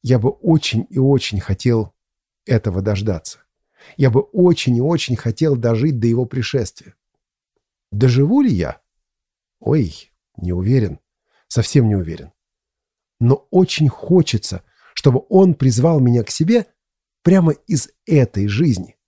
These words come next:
И порой хочется сказать: "Доколе, Господи,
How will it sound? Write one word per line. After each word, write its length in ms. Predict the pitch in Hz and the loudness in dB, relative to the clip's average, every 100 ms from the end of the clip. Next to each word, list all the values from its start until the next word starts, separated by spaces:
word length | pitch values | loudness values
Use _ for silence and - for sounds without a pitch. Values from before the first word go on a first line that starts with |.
| _ _ _ _ _ _ _ _ - _ - | _ _ _ _ _ _ _ _ -20 _ -12
И 60 | |
порой 280 | 113 110 120 | -4 0 0
хочется 320 | - 117 - | -2 -4 -6
сказать: 540 | 104 113 113 104 - _ _ _ _ _ _ _ _ _ | -6 -2 0 -2 -6 _ _ _ _ _ _ _ _ _
"Доколе, 680 | 117 110 135 - 165 135 95 | -2 2 0 2 2 2 0
Господи, 640 | 98 135 - - 98 82 | 0 0 0 -4 -10 -10